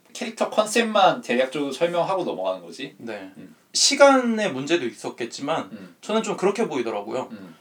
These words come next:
Speaker 2: 스파이더맨의
Speaker 1: 음.
Speaker 2: 각자의 사연들이 궁금할 수 있지만
Speaker 1: 음.
Speaker 2: 이미 성장했기 때문에
Speaker 1: 음.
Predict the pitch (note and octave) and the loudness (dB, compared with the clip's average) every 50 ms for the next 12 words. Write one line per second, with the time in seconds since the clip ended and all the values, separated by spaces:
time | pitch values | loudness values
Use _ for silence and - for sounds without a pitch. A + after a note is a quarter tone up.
0 | _ - - - - - A3 G#3+ G3 G3+ F#3+ F3+ E3+ D#3 D3+ C#3+ C3+ C3+ B2 G#2+ | _ -16 -16 -8 -2 0 0 2 2 2 2 2 2 0 0 0 0 0 0 -2
1 | - - - - - - F#3 F3 E3+ E3+ G#3 G#3 G#3 G3+ F3+ F3+ D3+ C#3+ - - | -4 -6 -10 -6 0 4 4 4 4 4 4 2 2 2 0 0 -2 -2 -4 -4
2 | F3+ G3+ A3 A3 A3 G#3+ - B2+ A#2 - B2+ C3 C3+ C#3 B2 - - A2+ G2+ G2 | -2 0 2 2 2 2 0 -6 -6 -6 -4 -2 -2 -2 -4 -6 -12 -20 -20 -20
3 | F2 - - _ - - A3+ A#3+ C4 B3+ - C4 C4 C#4 C4 B3+ A#3+ A#3 F#3 F3 | -20 -20 -20 _ -4 0 4 4 4 4 6 4 6 6 6 4 4 0 -2 -2
4 | - F3 F3 F3 E3 E3 C3+ - - A2+ G#2+ G2+ F#2+ E2+ | -2 -2 -2 -2 -2 -4 -4 -4 -8 -12 -16 -16 -16 -20